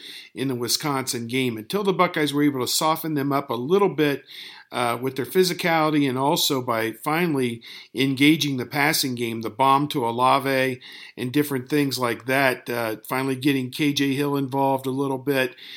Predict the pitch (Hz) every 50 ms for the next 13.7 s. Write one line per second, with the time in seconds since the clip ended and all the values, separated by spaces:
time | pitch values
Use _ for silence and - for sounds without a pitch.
0 | - - - - - 127 131 127 147 143 147 131 123 120 - 151 151 147 143 135
1 | 127 120 - - - - 117 117 117 113 113 110 - - - - - 165 139 135
2 | 131 127 127 - - - - - _ - - 160 151 156 170 185 196 196 185 180
3 | 170 160 151 147 - - - - - - - - 135 135 131 127 123 123 120 110
4 | - - - - - - - - - - - - - - - 139 185 196 - -
5 | 190 185 190 190 185 - 165 151 143 - - 151 160 156 151 139 123 120 156 160
6 | 160 151 139 131 - - - - _ - 127 135 131 131 131 123 131 156 165 156
7 | 151 143 139 - - - - - 135 123 120 - - 147 165 175 170 147 123 -
8 | - - _ - 131 127 - - 170 165 156 147 139 123 117 117 147 165 175 175
9 | 165 147 127 123 131 143 143 139 135 135 - 90 113 110 110 123 147 151 151 139
10 | 123 113 107 104 - - - - - - - - - - 123 123 117 113 - -
11 | 151 156 165 160 147 131 120 123 151 147 147 143 - - - 151 143 139 117 120
12 | 110 139 139 143 147 135 - - 127 120 120 113 117 127 117 120 113 - - -
13 | 139 147 147 139 135 123 117 117 123 120 117 117 110